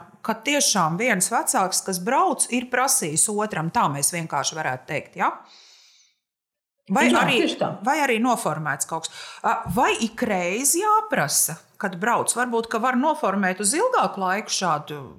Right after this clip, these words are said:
Speaker 1: papīru, nezinu, kādu vienošanos vecāku starpā.
Speaker 2: Protams, vienošanai, jebkurā gadījumā mēs iesakām šīs vienošanās slēgt, jo,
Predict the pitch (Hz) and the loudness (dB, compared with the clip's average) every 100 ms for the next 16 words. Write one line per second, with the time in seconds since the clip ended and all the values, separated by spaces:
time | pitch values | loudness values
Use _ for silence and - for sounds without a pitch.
0 | - 208 - 220 160 151 175 175 165 131 | -4 -4 -2 -2 -2 -4 -2 -2 -2 -6
1 | 127 165 147 190 170 147 - 135 - 170 | -6 -4 -2 -2 -2 -4 -6 -4 -2 -2
2 | 185 147 - - 175 - 156 - - - | -2 -4 -4 -4 -6 -4 -8 -8 -18 -20
3 | - - _ _ _ _ _ _ _ _ | -20 -20 _ _ _ _ _ _ _ _
4 | _ _ - - - - - - - 208 | _ _ -20 -20 -20 -18 -16 -16 -2 2
5 | 247 277 226 185 170 - 170 160 160 180 | 4 2 0 0 0 0 -2 -4 -2 2
6 | 269 285 240 220 185 180 190 277 262 202 | 2 4 2 2 4 2 0 0 0 0
7 | 214 214 180 165 170 190 214 208 - 147 | 0 0 0 0 0 0 0 0 -2 -4
8 | 151 147 147 185 190 165 160 156 151 - | -4 -6 0 2 2 0 -4 -4 -4 -2
9 | 269 277 196 - 190 185 | 0 2 0 0 0 0